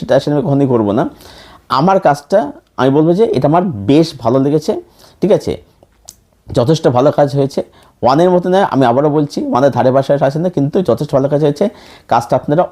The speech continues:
অবশ্যই দেখুন। আমি এটাকে রেট করছি eight out of ten। এই ছিল আমার রিভিউ দিল্লি সিজন থ্রিকে কেন্দ্র করে। আহ, যারা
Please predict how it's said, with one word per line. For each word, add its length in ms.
অবশ্যই 400
দেখুন। 220
আমি 140
এটাকে 260
রেট 200
করছি 300
eight 140
out 220
of 60
ten। 120
এই 120
ছিল 140
আমার 180
রিভিউ 260
দিল্লি 200
সিজন 240
থ্রিকে 300
কেন্দ্র 240
করে। 160
আহ, 1120
যারা 200